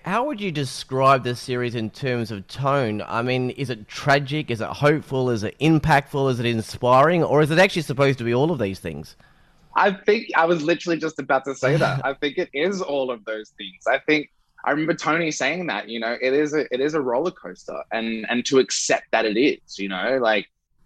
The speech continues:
Speaker 2: tragedies are, tragedy has comedy in it sometimes, you know, and, and, and, and, you know, in, in,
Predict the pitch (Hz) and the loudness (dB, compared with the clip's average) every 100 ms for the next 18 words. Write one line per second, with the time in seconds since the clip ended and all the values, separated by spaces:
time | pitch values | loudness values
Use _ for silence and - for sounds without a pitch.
0 | - - 127 135 135 127 113 123 113 95 | -8 0 2 2 0 -2 0 0 -2 -4
1 | - 120 123 127 127 120 120 123 - 123 | -8 -8 -6 -6 -8 -4 -4 -4 -8 -10
2 | 135 139 107 95 90 - 85 87 - 80 | -4 -4 -4 -6 -12 -10 -8 -8 -6 -6
3 | 82 82 - - 92 95 123 113 110 101 | -8 -10 -10 -6 -2 2 2 4 2 0
4 | _ - - - _ - 113 113 110 113 | _ -20 -20 -20 _ -2 0 0 0 -2
5 | 110 113 113 113 110 107 - 131 104 110 | -2 -2 -2 -2 -6 -8 -6 -2 0 0
6 | - - 123 120 117 - - 123 117 | -2 0 0 0 -4 -4 -2 -2 -2